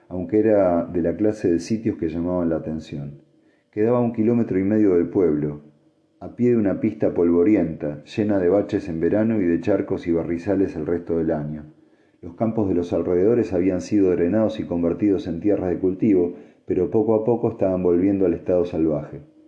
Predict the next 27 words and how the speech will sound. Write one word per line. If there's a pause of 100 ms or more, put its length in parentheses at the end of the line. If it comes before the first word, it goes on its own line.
(280)
En
el
centro, (440)
rodeada
de
basura
y
de
escombros, (160)
se
alzaba
la
casa. (440)
Era
un
edificio
alto
y
destartalado
que
parecía
no
tener
una
sola
pared (280)
derecha